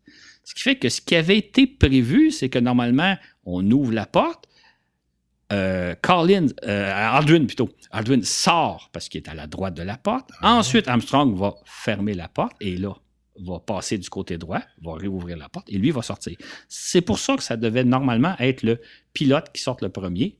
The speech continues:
Speaker 1: et le commandant le deuxième.
Speaker 2: Mais évidemment, on le sait bien, c'est pas ça qui est arrivé. Alors,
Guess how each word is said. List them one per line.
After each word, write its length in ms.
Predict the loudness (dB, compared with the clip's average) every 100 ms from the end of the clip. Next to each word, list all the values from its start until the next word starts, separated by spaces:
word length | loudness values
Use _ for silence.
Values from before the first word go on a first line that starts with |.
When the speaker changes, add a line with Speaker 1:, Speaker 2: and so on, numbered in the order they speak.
| -8
Speaker 1:
et 140 | -6
le 80 | -4
commandant 420 | -4 -4 -4 -4
le 140 | -6
deuxième. 300 | -4 -6 -6 -10
Speaker 2:
Mais 120 | -6
évidemment, 380 | -4 -2 0 2
on 20 |
le 60 | 0
sait 180 | -4 -4
bien, 180 | 0 0
c'est 160 | -2
pas 100 | -4
ça 120 | -6 -6
qui 120 | -6
est 100 | -6
arrivé. 540 | -6 -6 -2 0 0
Alors, 420 | 0 -2 -2 -6